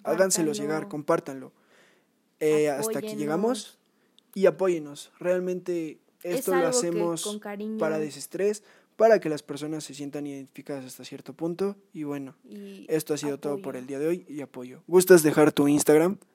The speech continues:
Speaker 1: tus redes sociales?
Speaker 2: Eh, ¿tú primero?
Speaker 1: Ok, bueno, si gustan seguirme en Instagram es el punto escárcega con cinco A's al final en Instagram.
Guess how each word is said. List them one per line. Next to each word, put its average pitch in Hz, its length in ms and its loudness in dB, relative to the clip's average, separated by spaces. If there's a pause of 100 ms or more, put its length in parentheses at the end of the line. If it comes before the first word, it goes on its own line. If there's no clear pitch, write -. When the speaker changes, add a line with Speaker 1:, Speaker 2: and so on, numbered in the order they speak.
Speaker 1:
tus 147 140 4
redes 143 220 4
sociales? 156 420 0
Speaker 2:
Eh, 226 460 -10 (320)
¿tú 285 100 -10
primero? 427 560 -8
Speaker 1:
Ok, 151 220 -6 (240)
bueno, 143 400 -4 (100)
si - 180 -8
gustan 156 300 0
seguirme 156 380 -2
en 160 80 0
Instagram 185 520 0
es 156 320 -2 (200)
el 190 320 2 (180)
punto 160 500 0 (180)
escárcega 160 840 -2 (380)
con 151 160 -6
cinco 151 320 -2
A's 147 160 -2
al 143 100 -4
final 175 380 0 (380)
en 156 180 -2
Instagram. 208 500 4